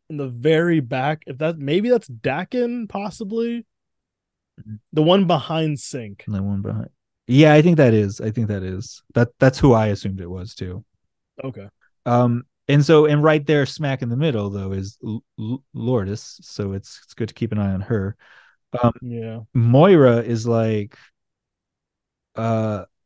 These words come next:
Speaker 2: "Man, I really hope there's enough left on, of that shit on this blade to kill all these fucking mutants." And then, um, Emma's like, "Oh, shit. Everybody wake up.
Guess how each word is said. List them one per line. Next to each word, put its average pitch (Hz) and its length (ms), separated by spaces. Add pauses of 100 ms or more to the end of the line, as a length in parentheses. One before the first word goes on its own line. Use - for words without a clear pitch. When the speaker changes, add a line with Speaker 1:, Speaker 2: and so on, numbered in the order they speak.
(380)
Speaker 2:
"Man, 123 280
I 117 80
really 135 340
hope 131 240
there's 127 180
enough 123 320
left 123 300
on, 120 300
of 117 160
that 123 260
shit - 240
on 123 140
this 117 120
blade 123 440
to 104 180
kill 156 340
all 101 160
these 98 220 (160)
fucking 104 380
mutants." 101 580 (640)
And 123 180
then, 127 280
um, 131 280
Emma's 127 300
like, 113 140
"Oh, 120 120
shit. 110 240
Everybody 151 240
wake 151 200
up. 120 180